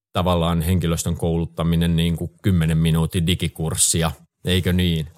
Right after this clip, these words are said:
Alkaen sieltä sitten niin kuin mennään jo paljon isompiin kokonaisuuksiin. Sehän voi olla kaikkea maa ja taivaan väliltä tavallaan. Mm.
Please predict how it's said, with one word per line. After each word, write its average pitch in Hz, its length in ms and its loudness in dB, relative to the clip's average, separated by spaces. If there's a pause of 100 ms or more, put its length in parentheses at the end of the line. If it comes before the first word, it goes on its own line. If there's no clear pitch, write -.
Alkaen 87 440 0
sieltä 85 360 0
sitten 82 360 -4
niin 80 140 -2
kuin 80 120 -2
mennään 80 340 0
jo 82 80 -2 (180)
paljon 85 280 -2
isompiin 82 460 -2
kokonaisuuksiin. 80 720 -6
Sehän 107 180 2
voi 110 140 2
olla 110 120 4
kaikkea 113 500 0
maa 87 220 0
ja 82 80 -2
taivaan 82 400 -2
väliltä 82 400 0
tavallaan. 69 580 -8 (100)
Mm. 185 60 -6